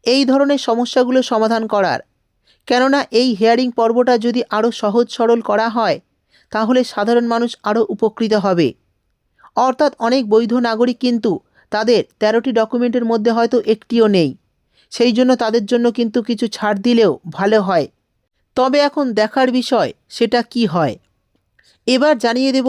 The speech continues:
যে আপনারা নামের বানানে যে ভুলের কারণে, ধরুন আপনি আপনার বাবার নাম দিয়ে ফর্ম ফিল আপ করেছিলেন বা আপনার মায়ের নাম দিয়ে ফর্ম ফিল আপ করেছিলেন,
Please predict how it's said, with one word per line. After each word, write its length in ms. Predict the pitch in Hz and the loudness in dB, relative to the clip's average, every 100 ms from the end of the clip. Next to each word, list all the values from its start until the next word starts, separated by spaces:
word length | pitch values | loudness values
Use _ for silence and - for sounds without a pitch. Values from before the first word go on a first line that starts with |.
| 247 | 0
যে 160 | 214 247 | 0 -2
আপনারা 460 | 220 - 240 262 233 | -2 -2 0 0 0
নামের 340 | 220 233 240 | -2 0 0
বানানে 360 | 220 220 233 240 | 0 -2 -2 -2
যে 120 | 214 | -2
ভুলের 340 | 180 220 247 247 | -2 2 2 2
কারণে, 380 | 240 240 226 143 - _ _ - | 0 0 0 -2 -8 _ _ -8
ধরুন 320 | 151 233 269 | 0 2 2
আপনি 280 | 262 - 254 262 | 0 -2 0 0
আপনার 320 | 247 247 233 | 0 -2 0
বাবার 300 | 214 220 240 | 0 0 -2
নাম 200 | 226 226 226 | -2 -4 -2
দিয়ে 160 | 247 - | -2 -2
ফর্ম 160 | 214 | -4
ফিল 160 | 214 220 | -2 0
আপ 100 | 214 | 2
করেছিলেন 460 | 208 190 - 165 120 - _ _ _ _ | 2 2 2 0 0 -6 _ _ _ _
বা 120 | 185 247 | -2 -2
আপনার 320 | 240 254 262 | -2 -2 0
মায়ের 300 | 220 220 240 | 0 0 0
নাম 200 | 233 226 226 | 0 -2 -2
দিয়ে 140 | 247 | -2
ফর্ম 200 | 226 214 202 | 0 -2 -2
ফিল 160 | 214 | -2
আপ 100 | 208 | 0
করেছিলেন, 480 | 208 196 180 180 127 | 2 2 2 0 0